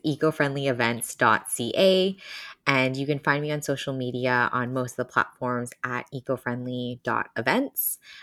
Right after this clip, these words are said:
or email me directly, romina at eco friendly events dot C A, and I would love to chat and learn more about the events you're,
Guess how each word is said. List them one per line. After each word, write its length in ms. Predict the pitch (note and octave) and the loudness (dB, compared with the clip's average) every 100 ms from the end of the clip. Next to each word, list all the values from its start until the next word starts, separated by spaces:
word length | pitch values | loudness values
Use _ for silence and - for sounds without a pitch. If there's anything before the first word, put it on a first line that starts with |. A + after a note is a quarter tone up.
| - - | -6 2
or 240 | E3+ F3+ - | 4 4 4
email 260 | G#3 A3 | 2 4
me 140 | G#3+ G#3 | 4 2
directly, 680 | G3+ G3+ - D#3 C#3+ C#3+ | 2 2 0 0 2 0
romina 560 | C#3 C#3 C#3+ D3 C#3+ C#3 - | 0 -2 -2 -2 -2 -2 0
at 220 | B2 - | 0 -2
eco 220 | C#3 C#3+ | -6 -6
friendly 280 | C#3 B2+ B2+ | -6 -6 -4
events 340 | A#2+ A2 A#2+ - | -4 -4 -4 -4
dot 260 | G2+ - | -4 -4
C 220 | - F3+ | -6 2
A, 240 | G3+ G3+ G3 | 4 4 2
and 120 | D#3+ | 0
I 120 | C3+ | 0
would 180 | C3 C3 | 0 0
love 300 | F3+ A3+ A3 | 4 4 4
to 80 | G#3 | 2
chat 580 | - F3 D3+ D3 - - - | 2 0 2 2 0 -12 -8
and 420 | C#3+ C3 B2+ B2+ | -4 -2 -2 -4
learn 220 | C#3 C#3 | -4 -4
more 180 | C#3 C3+ | -2 -2
about 220 | C3+ B2+ | -2 -2
the 80 | C3 | -2
events 340 | B2+ C3+ C#3 - | 0 -2 -2 -2
you're, 220 | B2+ | -2